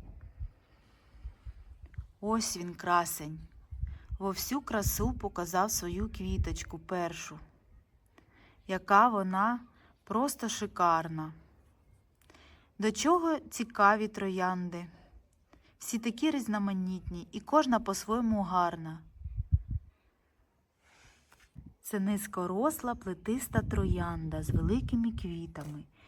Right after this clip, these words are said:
які схожі на блюдце.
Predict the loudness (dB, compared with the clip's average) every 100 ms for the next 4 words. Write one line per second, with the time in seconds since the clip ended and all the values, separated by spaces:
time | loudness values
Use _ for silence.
0 | -20 _ -8 -8 0 0 0 -2 -16 -6
1 | 0 0 0 0 2 0 0 -4 -4 -6
2 | -8 -10